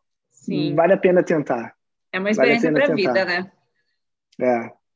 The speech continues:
Speaker 1: Eu acho que mesmo se a, se a pessoa não quiser continuar morando aqui, com certeza a mente da pessoa vai mudar.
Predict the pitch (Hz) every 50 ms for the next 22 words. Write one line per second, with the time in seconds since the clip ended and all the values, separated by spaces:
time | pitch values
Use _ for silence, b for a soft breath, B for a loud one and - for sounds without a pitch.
0 | _ _ _ _ _ _ _ - 165 180 185 190 - - 226 - 233 233 226 240
1 | 247 285 294 285 - - - - _ _ - - 254 254 - 220 - - 233 226
2 | 220 220 226 262 254 - 262 226 - - 208 185 208 247 - 247 220 208 - -
3 | 208 190 180 185 190 196 196 190 185 185 160 170 175 175 170 165 170 - - 196
4 | 226 262 262 254 B B B B B B B B 226 226 254 247 294 294 277 277
5 | 262 220 220 214 226 220 220 220 214 208 196 214 254 269 - 247 226 226 226 220
6 | 214 - - 190 180 175 180 175 175 170 151 139 139 156 226